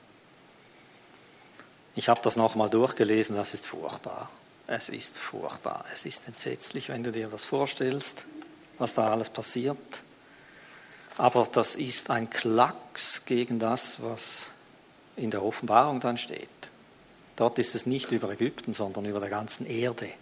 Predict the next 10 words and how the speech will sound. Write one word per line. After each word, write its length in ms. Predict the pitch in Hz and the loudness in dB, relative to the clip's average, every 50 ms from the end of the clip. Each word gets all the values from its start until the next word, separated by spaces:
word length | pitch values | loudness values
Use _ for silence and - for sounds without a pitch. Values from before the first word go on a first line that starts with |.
| - - - - - - - - - - - - - - - | -20 -20 -20 -20 -20 -20 -20 -20 -20 -20 -20 -20 -20 -12 -6
über 140 | 123 110 110 | -4 -4 -2
der 120 | 117 113 | 0 0
ganzen 420 | 104 110 110 113 - - - 110 98 | 0 0 -2 -2 -4 -6 -6 -4 -4
Schöpfung. 560 | - - 113 113 - - - - 117 101 95 95 90 87 87 - - - - - - - - - - - - - - - - - - - - - - - - - - - - - - - - - - - - - | -2 0 0 0 -2 -2 -4 -4 -4 -4 -4 -6 -14 -14 -16 -18 -20 -20 -20 -20 -20 -20 -20 -20 -20 -20 -20 -20 -20 -20 -20 -20 -20 -20 -20 -20 -20 -20 -20 -20 -20 -20 -20 -20 -20 -20 -20 -20 -20 -20 -2 4
Aber 200 | - 123 127 151 | 4 4 6 6
wir 140 | 156 147 127 | 4 4 6
haben 260 | 123 - 147 151 127 | 6 4 4 4 2
hier 300 | 113 127 135 143 160 160 | 2 2 4 4 4 4
eine 260 | - 120 113 117 113 | 4 4 2 2 0
Vorschattung. 1000 | - - - 117 135 147 131 - - - - - - - - - - 113 - - | 0 0 2 4 4 4 4 4 2 2 0 -2 -8 -8 -8 -8 -8 -10 -12 -12